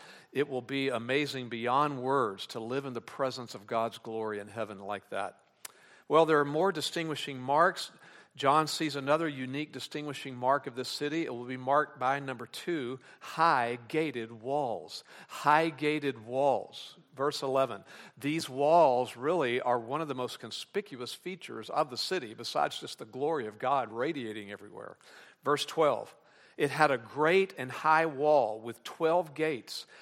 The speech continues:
and the gates, and at the gates twelve angels, and names were written on them, which are the names of the twelve tribes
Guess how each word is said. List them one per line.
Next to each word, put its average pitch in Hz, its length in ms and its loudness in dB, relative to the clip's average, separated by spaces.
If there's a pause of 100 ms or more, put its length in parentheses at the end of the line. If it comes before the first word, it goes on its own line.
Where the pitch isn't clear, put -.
(180)
and 131 140 -2
the 123 60 -2
gates, 156 680 0 (120)
and 139 180 -6
at 165 240 8
the 190 60 0
gates 170 420 -2
twelve 170 480 2
angels, 170 600 -8 (320)
and 143 200 -2
names 170 440 2
were 127 180 -2
written 175 400 0
on 123 280 -2
them, 107 260 -6
which 131 240 -6
are 139 160 2
the 127 100 -4
names 165 520 -4
of 120 120 -6
the 123 60 -6
twelve 165 500 -2
tribes 151 640 -2